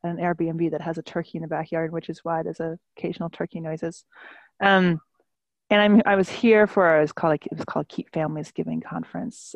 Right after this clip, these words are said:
Um, and I was, it's a, it was wealthier, it's a bunch of wealthier, I, they call them high net worth families. And, um, I had, I was, I'm friends with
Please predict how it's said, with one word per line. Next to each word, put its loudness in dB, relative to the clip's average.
Um, -8
and -8
I -6
was, -8
it's -8
a, -2
it -8
was -12
wealthier, -2
it's -10
a -6
bunch -10
of -10
wealthier, -8
I, -4
they -4
call -4
them -12
high -4
net -6
worth -8
families. -8
And, 4
um, 0
I 0
had, -2
I 2
was, -2
I'm -6
friends -4
with -4